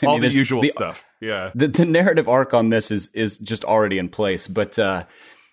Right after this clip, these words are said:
Speaker 2: yeah, I wanna start by reassuring listeners that if we care about one thing on this show, it's artistic integrity.
Speaker 1: Mm.
Speaker 2: Um, we care deeply. Like, that's, there's the reason we've been independent for eight years, and it's
Speaker 1: Right.
Speaker 2: because we just
Speaker 1: Fiercely
Speaker 2: we just
Speaker 1: independent.
Speaker 2: wouldn't sell out who we are and what we stand for,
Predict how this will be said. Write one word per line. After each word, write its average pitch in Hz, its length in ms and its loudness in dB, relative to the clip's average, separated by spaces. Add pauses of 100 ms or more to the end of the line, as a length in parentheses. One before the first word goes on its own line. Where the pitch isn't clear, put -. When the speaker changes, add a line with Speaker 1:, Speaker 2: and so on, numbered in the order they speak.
(200)
Speaker 2:
yeah, 131 140 2
I 104 40 2
wanna 143 200 2
start 139 320 0
by 120 80 4
reassuring 113 760 2
listeners 107 420 0
that 104 180 0
if 104 160 -4
we 147 140 2
care 139 220 0
about 92 280 2
one 101 300 2
thing 101 320 0
on 101 140 2
this 104 120 0
show, 107 500 2
it's - 200 -6
artistic 101 560 -2
integrity. 98 640 -2
Speaker 1:
Mm. 104 400 -14 (200)
Speaker 2:
Um, 90 640 0
we 123 180 2
care 127 240 0
deeply. 104 480 0
Like, 92 320 -2
that's, 123 180 2 (120)
there's 131 180 2
the 135 80 2
reason 120 380 4
we've 98 160 2
been 85 160 0
independent 82 640 -4
for 78 360 -6 (120)
eight 90 240 -2
years, 85 340 -4
and 92 100 -2
it's 87 120 -4
Speaker 1:
Right. 85 80 -6
Speaker 2:
because 90 280 -4
we 95 160 -2
just - 380 -6
Speaker 1:
Fiercely 123 400 -4
Speaker 2:
we 101 80 0
just 98 140 -2
Speaker 1:
independent. 87 140 -4
Speaker 2:
wouldn't 104 240 2
sell 104 280 2
out 98 200 0
who 143 200 0
we 117 220 2
are 107 180 4
and 98 160 0
what 104 160 0
we 101 100 0
stand 117 440 0
for, 87 340 -2